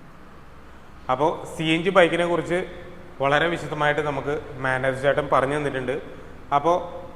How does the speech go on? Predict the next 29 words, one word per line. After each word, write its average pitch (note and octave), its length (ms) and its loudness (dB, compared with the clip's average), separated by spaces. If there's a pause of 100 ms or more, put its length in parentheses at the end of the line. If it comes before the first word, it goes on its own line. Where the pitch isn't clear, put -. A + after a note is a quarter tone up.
അങ്കമാലിലെ E3+ 460 4 (240)
ഷോറൂമിൻ്റെ E3 640 6
ലൊക്കേഷൻ D#3+ 480 4
വരുന്നത് B2+ 320 0 (260)
കൃത്യമായിട്ട് F#3 500 4
പറഞ്ഞു D#3 200 2
കഴിഞ്ഞാൽ C#3+ 200 0
അങ്കമാലി D#3+ 380 4
ടൗണിൽ C#3 220 6
നിന്ന് C#3 120 -2 (440)
കരയാമ്പറമ്പ് F3+ 580 4 (300)
സിഗ്നൽ F3 400 4
കഴിഞ്ഞ് C#3+ 260 4
കഴിഞ്ഞാൽ A#2 240 -2 (500)
ഏകദേശം E3 380 4 (220)
എളവൂർക്കാവിൽ F3 520 6
എത്തുന്നതിന് E3+ 360 0 (100)
തൊട്ട് F3 300 2
മുമ്പ് E3 200 2 (240)
റൈറ്റ് D3 280 4
സൈഡിൽ E3 200 4 (220)
കെ D#3 100 4 (140)
ടി F3 120 4
എമ്മിൻ്റെ F#3 260 2
ഷോറൂമുണ്ട്, D3+ 420 4 (380)
അതുപോലെ D#3+ 280 4
തന്നെ G3 200 0
ബജാജിൻ്റെ D#3 440 4
ഷോറൂമുണ്ട്. B2+ 380 0